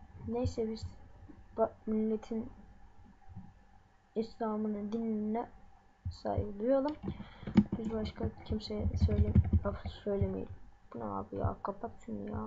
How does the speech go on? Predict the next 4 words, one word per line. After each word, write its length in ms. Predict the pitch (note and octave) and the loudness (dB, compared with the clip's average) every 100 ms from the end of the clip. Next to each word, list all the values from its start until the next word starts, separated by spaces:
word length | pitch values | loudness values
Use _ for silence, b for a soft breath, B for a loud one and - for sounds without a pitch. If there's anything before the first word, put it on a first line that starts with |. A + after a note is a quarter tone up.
| G#3+ - - - - - - B B B - - | -8 -10 -12 -12 -18 -14 -12 B B B -6 -6
Şimdi 220 | B3 A#3 A3 | -2 2 6
başka 340 | A3 - B3 | 6 6 0
neyi 480 | A3+ G#3+ G#3+ G#3 - - - - - - | 2 2 2 0 -6 -16 -10 -8 -8 -4
indireceğim? 640 | A3 A3 G#3 G3+ G#3+ B3+ | -2 0 0 -2 -2 -4